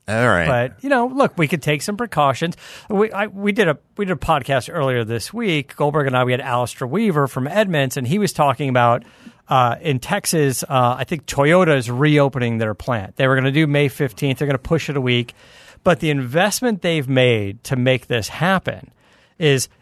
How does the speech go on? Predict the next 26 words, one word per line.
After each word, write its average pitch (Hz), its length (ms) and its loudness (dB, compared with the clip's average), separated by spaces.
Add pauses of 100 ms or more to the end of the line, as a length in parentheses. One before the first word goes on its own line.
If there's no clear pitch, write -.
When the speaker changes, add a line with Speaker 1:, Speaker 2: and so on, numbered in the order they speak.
(120)
Speaker 2:
uh, 180 180 2 (100)
i-, - 40 -20
in 202 400 2
the 160 100 4
bathrooms, 143 840 0 (260)
there's 156 380 4 (680)
not 180 240 2
just 214 240 0
at 165 160 -2
the 143 120 -6
urinals, 175 380 2
but 160 140 -2
at 139 160 -2
the 143 100 -4
sinks, 226 460 0
there's, 156 200 0
like, 147 160 2
clear 185 380 2
plexiglass 143 720 0
in 170 200 -2
between 139 360 0
people 127 360 -4
to 123 120 -6
wash 120 360 -2
their 127 120 -2
hands. 113 440 -6